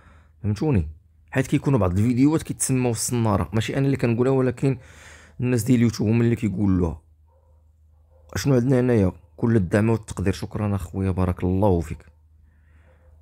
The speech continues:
اول مره يستعملوا المدفع. مم، هذه المعلومه. اول س-، راه تشق من الوسط. هي راه كان مشقوق، راه صلحوه.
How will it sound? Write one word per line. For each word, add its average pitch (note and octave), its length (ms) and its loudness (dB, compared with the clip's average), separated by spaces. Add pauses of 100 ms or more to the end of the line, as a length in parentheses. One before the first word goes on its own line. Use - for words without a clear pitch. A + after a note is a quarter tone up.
(140)
اول G#2 240 2
مره G#2 480 -2 (240)
يستعملوا G2 720 -2 (360)
المدفع. G#2 600 2 (1500)
مم، G#2+ 920 2 (140)
هذه A2 240 2
المعلومه. G#2 640 0 (220)
اول G#2 220 -2
س-، - 140 -18 (200)
راه A#2 260 -4
تشق - 580 -8 (1040)
من A#2 80 0
الوسط. A2+ 480 -2 (400)
هي F#3 180 4
راه F#3+ 80 4
كان F#3+ 220 2
مشقوق، - 400 -2
راه E3 140 4
صلحوه. D3 480 2